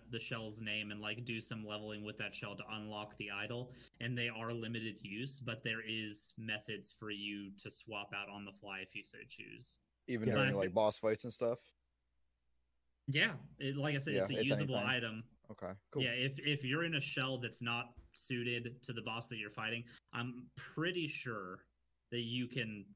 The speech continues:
Speaker 1: if you have an idol for the shell that you want to swap to, you can just pop that, you'll materialize into the next shell, and then the boss fight,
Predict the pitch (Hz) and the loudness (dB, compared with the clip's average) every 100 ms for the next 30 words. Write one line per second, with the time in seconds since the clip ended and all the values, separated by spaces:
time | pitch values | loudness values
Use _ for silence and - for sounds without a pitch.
0 | _ 135 131 127 120 120 117 113 113 113 | _ 0 2 2 4 4 4 0 -4 -2
1 | 107 110 107 - 113 104 107 113 107 110 | 0 0 0 -4 -6 -4 -4 -4 -4 -6
2 | 104 104 104 101 117 - 113 - 113 117 | -6 -6 -6 -6 -8 -10 -12 -8 -4 -4
3 | - 156 175 170 _ _ _ - 127 127 | -2 -4 -4 -8 _ _ _ -4 0 2
4 | 123 120 - 127 120 120 113 110 117 _ | 0 -2 -6 -2 -2 0 2 2 0 _
5 | _ _ _ - 120 120 113 107 104 - | _ _ _ -10 -2 0 0 -2 -6 -10
6 | - 131 123 131 - - 120 120 113 110 | -14 -10 -4 -2 0 0 2 2 2 2
7 | 110 120 117 113 113 104 104 - 113 104 | 0 0 -6 -6 -6 -6 -6 -6 -4 -4
8 | 110 107 107 107 117 _ 113 110 104 - | -4 -6 -6 -8 -14 _ -6 -4 -6 -6
9 | 104 101 | -8 -8